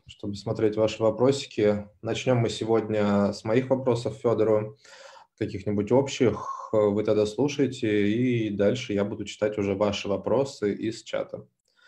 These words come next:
Я думаю, можно поехать. Э, представлюсь я, я Николай Шапкин, я администратор группы Project Amazon, и сегодня у нас Федор из Англии.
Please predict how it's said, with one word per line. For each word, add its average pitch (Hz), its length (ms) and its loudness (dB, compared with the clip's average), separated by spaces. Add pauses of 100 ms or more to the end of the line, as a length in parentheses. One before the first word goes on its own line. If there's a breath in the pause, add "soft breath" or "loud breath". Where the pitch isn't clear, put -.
(600 soft breath)
Я 104 40 0
думаю, 113 240 0
можно 107 260 2
поехать. 110 800 -2
Э, 101 420 2 (160)
представлюсь 107 560 -2
я, 120 140 4
я 104 140 2
Николай 101 320 2
Шапкин, - 400 -2
я 101 100 4
администратор 98 560 -2
группы 131 300 -2
Project 120 460 -4
Amazon, 107 600 0
и 143 240 -2
сегодня 113 380 -4
у 104 40 0
нас 101 200 0
Федор 160 460 -2 (100)
из 98 180 -4
Англии. 147 540 -2